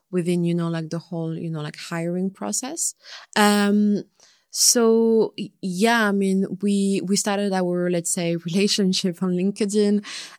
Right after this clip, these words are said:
and, um, yeah, very, very fast. We, we had, like, some kind of, you know, like, yeah, we, we just hit it off. It was, it was, like, very, very, very natural. Um, I was,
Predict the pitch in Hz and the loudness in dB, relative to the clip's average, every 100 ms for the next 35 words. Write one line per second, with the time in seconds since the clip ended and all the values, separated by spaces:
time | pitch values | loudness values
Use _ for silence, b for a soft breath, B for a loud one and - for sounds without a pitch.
0 | - 180 175 180 175 175 175 175 175 175 | -2 0 0 0 0 0 0 -2 -2 0
1 | 170 165 - _ _ - 202 190 175 202 | -2 -4 -8 _ _ 0 2 2 0 0
2 | 220 208 185 202 202 196 - - 190 202 | 2 2 0 0 0 -2 -8 -2 -2 0
3 | - 185 175 - 180 165 170 175 170 - | -4 -2 -2 -4 -6 -8 -4 -4 -4 -4
4 | 175 170 170 170 165 - - 160 151 147 | -4 -4 -4 -4 -6 -8 -10 -6 -4 -4
5 | 147 156 - - _ _ - 240 226 226 | -6 -10 -16 -20 _ _ -4 2 2 2
6 | 202 233 349 359 - 247 214 196 214 - | 0 -2 0 -2 -2 0 2 2 0 -4
7 | 185 180 170 175 - - 175 170 175 165 | -8 -6 -6 -6 -10 -6 -4 -2 -4 -4
8 | 175 180 180 180 - 180 175 175 170 170 | -4 -2 0 0 -2 -2 -2 -2 -2 -2
9 | 170 165 160 190 - 247 277 B B B | -2 -2 -4 -6 -4 -2 -2 B B B
10 | B 190 185 180 180 180 180 170 B B | B 2 2 2 2 0 -2 -4 B B
11 | B _ _ _ - 226 220 220 185 | B _ _ _ 0 4 4 4 2